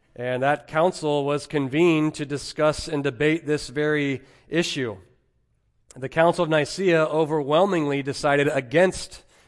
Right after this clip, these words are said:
the teachings of Arius. It decisively concluded the Scriptures teach the Son of God is eternal, is divine. But there's a particular aspect of the debate that's always intrigued me.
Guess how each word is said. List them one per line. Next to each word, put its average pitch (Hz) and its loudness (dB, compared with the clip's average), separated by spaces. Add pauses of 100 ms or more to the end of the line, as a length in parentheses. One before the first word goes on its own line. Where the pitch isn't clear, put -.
the 139 -4
teachings 127 -4
of 120 -6
Arius. 123 -4 (680)
It 135 -6
decisively 147 0
concluded 139 -4
the 135 -4
Scriptures - -8
teach - -8
the 135 -8
Son 147 -2
of 139 -4
God 131 0
is 143 -4
eternal, 123 -4 (400)
is 151 0
divine. 117 -4 (1080)
But 156 -2
there's 180 0
a 175 2
particular 202 -2
aspect 170 0
of 151 0
the 147 -4
debate 143 -2
that's 135 -8
always 147 -2
intrigued 127 -10
me. 110 -10